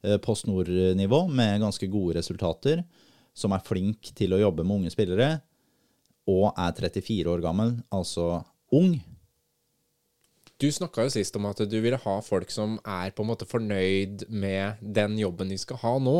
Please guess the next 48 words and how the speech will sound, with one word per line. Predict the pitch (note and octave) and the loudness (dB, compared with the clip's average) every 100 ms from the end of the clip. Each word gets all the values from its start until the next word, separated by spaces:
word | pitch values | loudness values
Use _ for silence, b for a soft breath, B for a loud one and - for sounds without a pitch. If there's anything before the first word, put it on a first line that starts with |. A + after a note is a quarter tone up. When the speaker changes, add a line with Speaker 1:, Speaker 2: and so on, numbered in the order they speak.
| D3+ | 0
Speaker 2:
og | A2 | 2
Speaker 1:
Ja. | B2 G#2 | 2 4
Speaker 2:
ikke | A#2+ | 2
har | A2+ G2 | 2 0
noe | G#2 | -2
høyere | D#3 A#2+ F#2 E2+ | -2 0 -2 -2
ambisjoner. | F2 A2 - F#2+ F2+ G2 - B B B B - | -2 -2 -2 -4 0 -2 -4 B B B B -6
Det | - | -4
eneste | - G3+ G#2+ C3 | -2 -2 -2 -4
jeg | |
er | C#3+ | -4
litt | A#2+ - | -6 -8
sånn | - A2+ G#2+ | -2 -2 4
Speaker 1:
Ja, | - G#2 | 2 4
jeg | G#2 | 2
Speaker 2:
bekymret | C#3 D3+ G#2+ F#2 F#2 | 2 2 2 0 -4
med | F#2 F#2+ | -4 -4
for | B2 | -2
den | A2 | -2
her, | G#2+ A#2+ | -4 -4
da. | C3 - | -6 -2
Speaker 1:
Ja, | B2 C3 | 0 4
det | C3+ | 2
å | A2 A#2 | 0 -6
ikke | - C3 A2 | -6 -4 -2
ha | A2 C#3+ | 0 0
høyere | G#2 F2+ | 0 0
ambisjoner, | G2 A2+ G#2+ A#2 B2 | 0 -2 0 0 2
det | B2 | 2
må | C#3 F#2+ | 2 0
man | F2 | 0
jo | G2 | 0
ha. | F#2 E2+ | 0 0
Man | F#2 A2 | 2 2
må | G#2 | 2
ha | G2+ | 2
høyere | C3 F#2+ | 2 2
ambisjoner, | E2 F#2 G2+ F#2+ A2 | 0 -4 -4 -2 0
men | A#2+ A2+ | 2 2
man | A#2 | 2
må | G#2+ - | 0 -2
ikke | A2 | -2
være | A#2+ G2 G#2+ - _ | 0 2 0 -4 _
der | A2 G2+ F#2 | 0 2 2
at | E2+ | 0
man | G#2+ | -4
står | - F#2 | -2 -2
og | G#2 | -2